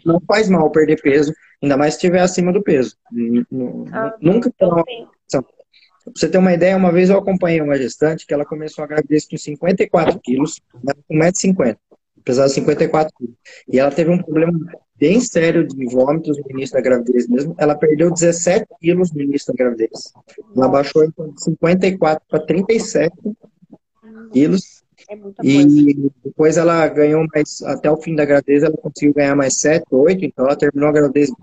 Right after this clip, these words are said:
Speaker 1: bem menos do que ela tinha começado. E o bebê dela fica com três quilos, né? Então, assim, a, a perda de peso mesmo da mãe, ela dificilmente ela vai refletir no bebê. Não, não é um, não é uma preocupação.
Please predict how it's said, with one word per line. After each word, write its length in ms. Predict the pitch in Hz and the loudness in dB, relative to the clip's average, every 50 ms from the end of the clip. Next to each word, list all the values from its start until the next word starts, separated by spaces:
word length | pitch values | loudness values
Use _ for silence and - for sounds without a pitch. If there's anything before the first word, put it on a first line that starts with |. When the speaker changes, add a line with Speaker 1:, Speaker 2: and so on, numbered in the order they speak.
| _ _ _ - | _ _ _ -2
Speaker 1:
bem 120 | 156 202 | 0 2
menos 280 | 226 190 175 180 180 160 | 2 4 4 4 2 0
do 80 | 147 | 0
que 80 | - - | -2 0
ela 100 | 151 143 | 0 0
tinha 160 | - - 135 | 0 -2 -4
começado. 640 | - 139 135 127 - - 135 135 151 175 190 - - _ _ - - - - _ - 135 - - | -4 -4 -4 -4 -4 -2 -2 -2 -2 -2 -2 -6 -8 _ _ -20 -20 -20 -16 _ -6 -6 -2 0
E 60 | 160 | 0
o 40 | 160 160 | 0 0
bebê 180 | 175 185 180 180 170 | 0 2 2 4 4
dela 180 | 180 180 185 190 - | 4 2 2 0 -4
fica 200 | _ _ - 196 - | _ _ -16 -10 -6
com 80 | - 196 | -4 -4
três 280 | - 180 185 190 185 - | -2 0 0 0 0 -2
quilos, 460 | - 151 147 139 123 - - - _ _ _ - - - | -2 0 0 0 0 -2 -4 -12 _ _ _ -18 -14 -12
né? 80 | 123 131 - _ - - - - - - - | -10 -12 -12 _ -20 -20 -20 -20 -12 -6 -6
Então, 220 | 127 120 151 156 | -2 0 2 2
assim, 300 | 165 180 - 202 170 151 131 120 | 2 2 0 -2 -2 -2 -2 -6
a, 120 | - - - _ _ _ _ _ - - _ _ _ | -8 -10 -14 _ _ _ _ _ -20 -20 _ _ _
a 120 | - 135 | -8 -8
perda 420 | - - - 156 175 208 220 220 196 | -8 -4 -2 0 2 2 2 2 0
de 120 | 170 165 | 0 -4
peso 420 | - - - 147 156 170 170 143 139 | -6 -2 0 2 2 2 2 0 -2
mesmo 380 | 120 127 135 - - 135 127 123 | -6 -6 -8 -8 -10 -8 -6 -2
da 160 | 120 135 135 | 0 0 0
mãe, 460 | 131 131 131 - 165 190 190 170 139 | 0 -2 -4 -2 0 0 2 2 2
ela 260 | 143 147 156 151 147 185 - - - _ _ - | 2 2 2 0 0 -4 -10 -18 -20 _ _ -6
dificilmente 560 | 180 143 - 185 - 208 196 190 180 175 180 | -6 -6 -6 -4 -2 0 0 2 2 2 2
ela 140 | 160 160 156 | 2 2 2
vai 100 | 156 151 | 2 2
refletir 440 | 151 151 143 - 151 143 - - 147 | 0 0 0 0 -2 -2 0 -2 -2
no 60 | 139 | 0
bebê. 360 | 131 135 120 107 113 104 95 - - | 0 0 0 0 0 -2 -2 -6 -10
Não, 420 | - 117 123 135 139 147 147 147 139 - | -6 -2 0 2 2 4 2 2 2 2
não 180 | 143 151 156 151 | 2 2 4 4
é 40 | |
um, 180 | 151 151 147 139 - | 4 4 2 2 2
não 100 | 165 170 | 0 2
é 120 | 185 185 | 2 2
uma 180 | 175 165 156 - | 2 2 2 2
preocupação. 560 | 156 151 - - - 131 131 - - - - | 0 -2 -2 -4 -8 -10 -10 -10 -12 -14 -16